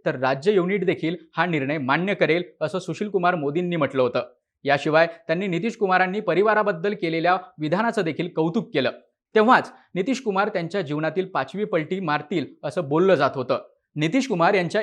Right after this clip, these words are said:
एवढ्या वेळा भूमिका बदलण्याच्या निर्णयामुळे ते बिहारमध्ये पलटूराम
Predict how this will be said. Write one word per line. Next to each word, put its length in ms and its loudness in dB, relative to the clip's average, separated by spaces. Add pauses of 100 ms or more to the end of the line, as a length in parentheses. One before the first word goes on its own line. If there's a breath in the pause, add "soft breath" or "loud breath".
एवढ्या 300 2
वेळा 200 6
भूमिका 340 -2
बदलण्याच्या 500 2
निर्णयामुळे 680 0
ते 140 -2
बिहारमध्ये 560 0
पलटूराम 580 4